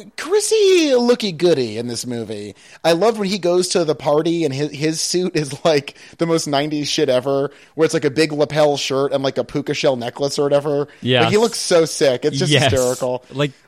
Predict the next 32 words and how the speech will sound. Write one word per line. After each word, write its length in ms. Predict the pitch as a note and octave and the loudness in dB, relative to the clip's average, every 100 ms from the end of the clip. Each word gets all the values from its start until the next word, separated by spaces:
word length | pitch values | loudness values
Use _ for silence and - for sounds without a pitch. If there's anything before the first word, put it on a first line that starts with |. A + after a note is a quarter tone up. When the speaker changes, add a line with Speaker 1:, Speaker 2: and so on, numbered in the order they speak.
| - | 0
Speaker 2:
that 180 | E3 | 2
Speaker 1:
Um, 80 | D#3+ | 4
Speaker 2:
necklace 360 | D3+ D#3 D#3 C#3+ | 2 0 0 -2
was 140 | B2+ | -4
like, 120 | B2 - | -4 -4
I 80 | C3 | -6
thought 200 | - F3 | -4 -4
he 60 | |
got 140 | D#3 C#3 | -2 -2
his 160 | A2+ | -4
throat 340 | - A#2 D3 G3+ | -10 -6 -4 -4
slit. 420 | - - F#2 F2+ _ _ _ _ _ | -6 -6 -8 -8 _ _ _ _ _
It's 120 | - B2 | -8 -4
like, 100 | D3 | -2
oh, 100 | E3+ | 2
wait, 80 | E3 | 4
Speaker 1:
Yeah, 80 | C3 | 4
Speaker 2:
no, 80 | C#3 | 2
Speaker 1:
it's 80 | |
Speaker 2:
it's 100 | B2+ - | 0 -4
the 60 | |
fucking 360 | - D3 - C3 | -4 -4 -2 -4
nineties. 680 | A#2+ B2 A#2+ - C3 - - _ _ _ _ _ | -2 -2 -4 -8 -12 -12 -14 _ _ _ _ _
Speaker 1:
Right, 200 | D3+ B2+ | -2 -2
it's 80 | A#2+ | -2
got 140 | D#3+ | 0
a 40 | D3 | 2
weird-ass 440 | C#3+ E3 D#3 C#3+ | 2 4 4 4
necklace. 400 | C#3 B2+ B2+ A#2+ - - - | -2 -2 -2 -4 -8 -20 -4
I 100 | E3+ | -4
think 280 | F3+ D4 - | -2 -4 0
that 360 | B3 G#3+ F3+ | 2 4 4